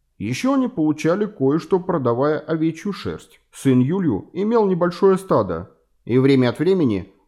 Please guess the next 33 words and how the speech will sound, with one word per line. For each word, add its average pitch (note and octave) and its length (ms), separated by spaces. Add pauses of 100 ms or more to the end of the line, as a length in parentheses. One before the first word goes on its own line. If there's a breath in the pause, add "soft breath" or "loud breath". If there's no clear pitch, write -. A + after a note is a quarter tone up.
(140)
овцы A3+ 340
жертвовались C#3+ 680
для C3 180
обеспечения C3+ 640
семьи B2+ 420
одеждой D#3+ 520
и E3 160
мясом. G2 520 (680)
В F#2+ 180
гостинице A3+ 560
было F#3 260
три F3+ 160
номера, F#2 460 (420)
и A2 100
если D3 320
два E3+ 260
из C3 120
них G2+ 180
занимают C3+ 560
приезжие, C#3 600 (200)
то C4+ 160
это B3+ 180
просто F3+ 420
золотое D#3 500
дно. G2+ 380 (840)
Магда C3 400
легко C3+ 360
взбежала A#2 440
по B2+ 140
лестнице C#3+ 400
на A#2 100
второй B2 360
этаж, A2+ 360